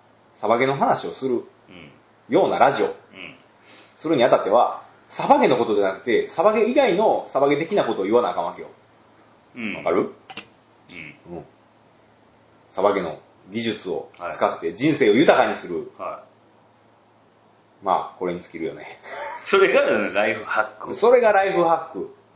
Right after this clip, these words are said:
Speaker 1: ほら。あるやん。太陽の位置を見て。
Speaker 2: あはは。
Speaker 1: この、方角がわかるとか。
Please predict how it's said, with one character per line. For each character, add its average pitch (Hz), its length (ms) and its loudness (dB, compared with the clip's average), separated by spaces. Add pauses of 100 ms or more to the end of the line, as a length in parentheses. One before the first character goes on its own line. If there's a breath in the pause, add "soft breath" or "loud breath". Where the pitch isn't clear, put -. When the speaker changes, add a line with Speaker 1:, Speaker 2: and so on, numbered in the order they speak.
(180)
Speaker 1:
ほ 113 80 4
ら。 - 320 0 (1800 soft breath)
あ 110 140 -2
る 220 60 4
や 139 100 4
ん。 - 20 -4 (460)
太 107 140 0
陽 92 180 0
の 82 80 -8
位 82 60 -10
置 95 140 -14
を 87 140 -10 (160)
見 90 80 -18
て。 85 300 -10 (340)
Speaker 2:
あ 80 40 -20
は 80 60 -12
は。 76 300 -14 (920)
Speaker 1:
こ 85 80 -12
の、 80 320 -14 (1400)
方 98 100 -2
角 98 140 2
が 104 100 6
わ 117 100 4
か 147 100 4
る 147 100 -2
と 123 80 4
か。 - 360 0